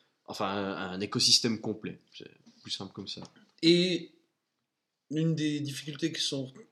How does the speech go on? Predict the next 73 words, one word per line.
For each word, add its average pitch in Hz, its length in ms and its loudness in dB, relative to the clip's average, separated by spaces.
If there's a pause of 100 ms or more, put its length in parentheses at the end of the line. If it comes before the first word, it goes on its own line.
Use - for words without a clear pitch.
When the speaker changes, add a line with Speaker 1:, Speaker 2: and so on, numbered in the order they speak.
(260)
Speaker 2:
trouvées 151 340 4
avec 143 300 4
quand 127 240 -4
ils 127 120 -2
construisaient 135 840 -2
ce - 200 -8
vaisseau, 143 480 -2 (800)
c'était 156 440 2
de, 135 220 2
ben 123 240 0
ouais, 160 120 10
on 127 140 2
met 127 240 -2
plein 156 380 0
d'éléments 143 400 2
comme 127 160 -4
ça, 156 420 0
mais 147 500 4 (580)
il 160 120 -6
faut 170 220 0
que 165 100 0
ça 147 140 4
reste 139 220 -2
stable. 131 680 4 (380)
Ils 135 60 0
avaient 135 100 4
fait 139 200 -2
des... 135 120 0
il 135 160 -4
y 131 60 4
a 123 80 4
toute - 240 -12
une 160 120 -2
partie 156 300 -4
du 143 100 -6
livre 147 320 -2
où 139 60 -2
ils 131 100 -6
font 131 160 -4
des, 123 580 -4
où 139 60 -6
ils 135 100 -6
parlent 139 240 0
de 127 100 -6
tests 160 380 -2
sur 131 180 -8
des 131 220 -2
humains 151 200 2
qui - 120 -8
étaient 135 120 -4
vraiment 135 300 -2
enfermés 147 360 -4
dans 135 140 -2
des, 127 280 -2
Speaker 1:
Ouais, 117 280 4
ouais, - 0 -
Speaker 2:
dans 110 140 4
Speaker 1:
ouais. 110 100 6
Speaker 2:
des 143 160 2
tout 175 140 -6
petits 185 240 -2
systèmes, 175 680 4
bah, 127 120 2
Speaker 1:
Ça - 80 2
Speaker 2:
comme, 175 140 6
Speaker 1:
marche 175 180 0
Speaker 2:
comme 175 140 4
Speaker 1:
pas 175 60 8
si 175 80 8
Speaker 2:
les 170 60 4
Speaker 1:
bien 135 140 4
que 131 80 2
ça. 131 160 0